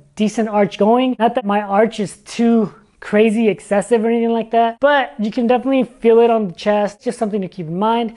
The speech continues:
Let's talk about the looks too. I mean, the chrome sleeves, it just looks nice. It kind of makes this whole setup look a bit more put together and intentional, uh, because the weight storage are chrome.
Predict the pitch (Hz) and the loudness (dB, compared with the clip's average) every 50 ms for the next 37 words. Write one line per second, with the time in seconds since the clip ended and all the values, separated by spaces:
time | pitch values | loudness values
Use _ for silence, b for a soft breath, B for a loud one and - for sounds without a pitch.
0 | B B _ 185 196 202 - - - 240 233 208 208 220 202 214 - 196 202 220 | B B _ -4 -2 -2 -2 0 2 2 2 4 4 2 2 2 0 0 2 4
1 | 240 240 226 233 - - 294 311 311 311 311 302 277 - - - 214 208 214 214 | 4 4 2 0 -2 0 2 4 4 4 4 4 2 0 -4 -6 -2 0 0 0
2 | 208 196 190 - - 254 262 269 269 254 - - - 220 233 247 247 247 247 233 | 0 0 -2 0 0 0 2 2 0 -2 -4 -6 -4 -2 -2 0 0 0 -2 -2
3 | 220 - - _ - 269 247 311 247 190 254 226 220 - - 214 214 226 233 233 | -4 -8 -8 _ -4 -2 0 -2 0 2 0 0 0 -2 -2 2 2 4 4 4
4 | 220 226 - - 208 175 - - 254 269 285 233 190 - _ 202 208 226 208 - | 2 0 -8 -12 -12 -8 -6 -4 -4 -2 -4 -4 -6 -6 _ 0 0 0 0 -2
5 | - - 254 214 - - - 214 226 214 - - 208 208 220 214 180 190 208 214 | -4 -4 -2 -2 -2 -4 -2 -2 -2 -2 0 0 2 4 4 2 2 0 -2 -2
6 | 208 - B B B B B B B B - 180 180 214 220 220 220 214 220 - | -2 -4 B B B B B B B B -2 2 2 2 2 2 -2 -4 -2 -4
7 | 220 220 208 170 170 196 202 202 214 208 202 185 165 160 147 - 190 196 185 - | -4 -4 -2 -2 0 0 0 2 0 0 0 -2 -4 -8 -8 -6 -4 -4 -4 -4
8 | 214 202 208 208 208 196 185 170 151 175 175 185 170 143 160 147 170 208 214 214 | -4 -2 -2 -2 -2 -2 -4 -4 -6 -6 -6 -6 -6 -6 -6 -2 0 0 0 0
9 | - 226 214 208 208 180 208 208 202 - 208 202 202 202 202 196 | 0 0 2 2 2 0 0 -2 -2 0 0 2 2 2 2 0